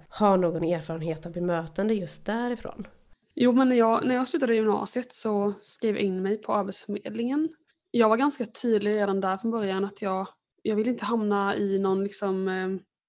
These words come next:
Speaker 2: i något, eh, där de slussade ut mig till vilket jobb som helst, utan jag ville liksom få sitta ner och, ja, men förklara min situation och att, att jag vill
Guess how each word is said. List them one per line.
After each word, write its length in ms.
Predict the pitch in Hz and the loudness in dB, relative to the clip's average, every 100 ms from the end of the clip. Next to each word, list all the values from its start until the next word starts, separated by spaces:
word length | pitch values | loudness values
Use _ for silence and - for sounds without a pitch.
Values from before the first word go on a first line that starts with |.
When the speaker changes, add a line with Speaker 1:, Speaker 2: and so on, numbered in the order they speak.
| _ - | _ 2
Speaker 2:
i 40 | 233 | 4
något, 180 | 233 | 2
eh, 640 | - - - 80 - - 214 | -4 -16 -14 -10 -10 -4 0
där 80 | |
de 120 | 226 226 | 2 2
slussade 420 | 226 214 226 208 | 2 0 2 2
ut 200 | 208 214 | 2 2
mig 160 | 196 | 0
till 100 | 196 | 0
vilket 260 | 214 214 196 | -4 -4 -6
jobb 160 | 196 196 | -6 -6
som 120 | 196 | -6
helst, 440 | 202 254 277 - | -6 -4 -6 -6
utan 360 | 196 202 196 196 - _ _ _ - | -4 0 0 -2 -10 _ _ _ 0
jag 120 | 220 | 4
ville 200 | 214 214 | 4 4
liksom 260 | 220 220 214 | 2 0 -2
få 60 | |
sitta 260 | 226 240 220 | -4 -4 0
ner 320 | 208 190 190 | 2 2 0
och, 160 | - - - - _ | -4 -10 -20 -20 _
ja, 60 | 254 | 0
men 120 | 277 | 2
förklara 340 | 285 285 240 226 | 2 2 2 4
min 180 | 226 | 2
situation 580 | 220 233 214 208 208 208 | -2 -6 -2 0 0 0
och 180 | 196 202 | -4 -6
att, 160 | 196 - - _ _ _ - | -12 -14 -20 _ _ _ -6
att 160 | 214 233 | -2 4
jag 340 | 214 208 202 | 6 6 2
vill 380 | 214 208 202 | 0 0 0